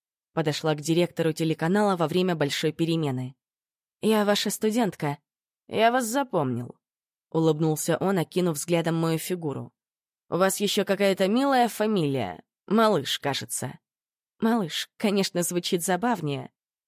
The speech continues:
рассмеялась я, услышав свою фамилию в правильном произношении. "Но я Малыш,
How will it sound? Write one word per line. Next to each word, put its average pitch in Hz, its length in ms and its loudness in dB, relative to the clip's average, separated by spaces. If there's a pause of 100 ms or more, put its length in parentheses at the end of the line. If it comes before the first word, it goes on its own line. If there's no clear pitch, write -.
(160)
рассмеялась 151 720 0
я, 185 160 4
услышав 151 400 -2
свою 151 260 0
фамилию 165 540 2
в - 140 -8
правильном 139 560 0
произношении. 147 880 -4 (640)
"Но 254 80 4
я 254 160 4
Малыш, 151 540 -2